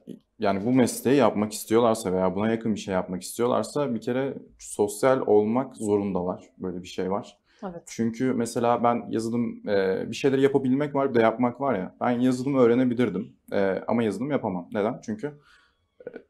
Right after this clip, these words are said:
Speaker 1: yani sürekli bilgisayar baş-, başında olmam lazım. İnsanlarla değil, bir, orada bir kodlamayla uğraşıyorum, değil mi?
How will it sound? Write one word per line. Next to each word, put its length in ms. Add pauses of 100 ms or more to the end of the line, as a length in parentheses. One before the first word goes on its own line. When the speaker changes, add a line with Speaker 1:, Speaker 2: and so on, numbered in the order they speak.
(260)
Speaker 1:
yani 200
sürekli 320
bilgisayar 320
baş-, 320
başında 280
olmam 260
lazım. 220
İnsanlarla 560
değil, 220
bir, 240 (100)
orada 280
bir 40
kodlamayla 540
uğraşıyorum, 380
değil 120
mi? 120